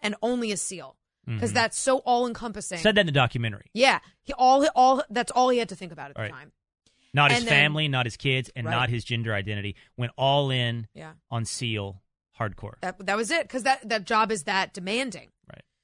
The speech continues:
Speaker 1: So he was able to escape this for a long time, but eventually, of course, it came to a head. And so now, as, as she says, she's starting over.
Speaker 2: Right.
Speaker 1: Um, it's a really fascinating story. We're supposed to have Kristen call in.
Speaker 2: Doesn't look
Speaker 1: Um,
Speaker 2: like it's gonna happen, I think,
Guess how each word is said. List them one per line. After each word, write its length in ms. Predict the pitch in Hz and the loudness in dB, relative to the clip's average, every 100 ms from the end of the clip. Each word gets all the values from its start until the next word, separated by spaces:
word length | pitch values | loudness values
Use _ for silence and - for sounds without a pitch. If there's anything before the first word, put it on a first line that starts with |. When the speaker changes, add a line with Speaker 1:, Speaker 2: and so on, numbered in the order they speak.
| _ _ | _ _
Speaker 1:
So 180 | - 220 | -6 -4
he 140 | 220 | -4
was 160 | 208 - | -8 -4
able 320 | 233 262 269 | -4 -2 -4
to 180 | 208 196 | -6 -8
escape 420 | 190 - 220 220 | -8 -6 -4 -6
this 200 | 233 208 | -6 -8
for 120 | - 190 | -8 -10
a 60 | |
long 220 | 175 170 | -10 -12
time, 260 | 160 247 262 | -10 -6 -4
but 80 | 190 | -4
eventually, 460 | 180 175 175 202 185 | -6 -8 -12 -12 -12
of 80 | 165 | -10
course, 280 | 175 165 | -10 -12
it 80 | - | -14
came 260 | - 180 175 | -12 -12 -12
to 160 | 170 | -12
a 40 | 165 | -8
head. 460 | 190 247 175 165 185 _ _ _ - - | -2 0 -2 -8 -16 _ _ _ -20 -14
And 140 | 175 | -12
so 120 | - | -10
now, 540 | 196 180 170 170 160 160 _ _ _ _ _ _ _ _ - | -8 -6 -4 -4 -6 -12 _ _ _ _ _ _ _ _ -6
as, 260 | 190 - - | -4 -4 -2
as 220 | 185 170 | -2 0
she 240 | - - 247 | -2 0 -2
says, 680 | - 175 165 151 160 - - _ _ | -4 -6 -6 -10 -12 -14 -16 _ _
she's 260 | - 214 - | -14 -10 -10
starting 420 | - 180 165 170 | -4 -4 -4 -8
over. 340 | 170 165 95 _ _ _ _ | -10 -10 -18 _ _ _ _
Speaker 2:
Right. 180 | 107 95 | -8 0
Speaker 1:
Um, 240 | 214 208 | 2 2
it's 120 | 302 370 | -2 0
a 60 | |
really 200 | 392 440 | 2 2
fascinating 500 | 302 254 233 240 214 | 4 2 2 -2 -4
story. 300 | - 220 185 | -4 -2 -2
We're 140 | 175 190 | -2 -6
supposed 280 | - 233 233 | -4 -6 -2
to 60 | |
have 100 | 208 | -2
Kristen 320 | - 202 - 180 | -2 -8 -8 -10
call 300 | - 185 185 | -2 0 0
in. 380 | 185 180 175 - - | -2 -4 -6 -12 -8
Speaker 2:
Doesn't 160 | 135 | -4
look 60 | 175 | -2
Speaker 1:
Um, 40 | 143 | -2
Speaker 2:
like 100 | 120 | -2
it's 80 | |
gonna 160 | - 110 | -4 -6
happen, 240 | 104 101 | -6 -6
I 60 | 110 | -8
think, 280 | - 110 | -8 -10